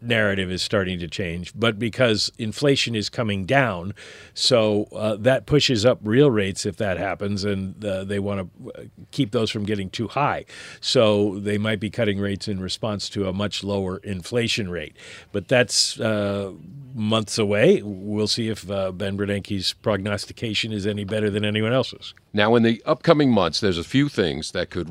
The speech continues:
Speaker 2: really impact the Fed's thinking, the markets, the general economy,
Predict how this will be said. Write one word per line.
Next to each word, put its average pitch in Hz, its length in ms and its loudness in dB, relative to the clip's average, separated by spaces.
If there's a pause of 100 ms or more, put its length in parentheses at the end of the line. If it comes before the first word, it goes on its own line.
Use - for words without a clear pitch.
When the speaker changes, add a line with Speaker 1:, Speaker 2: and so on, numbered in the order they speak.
(160)
Speaker 2:
really 113 520 0
impact 98 640 -2 (160)
the 78 100 -6
Fed's - 300 4
thinking, 214 440 0 (100)
the 92 100 0
markets, 143 560 2 (100)
the 98 120 -4
general 123 340 0
economy, 143 560 -2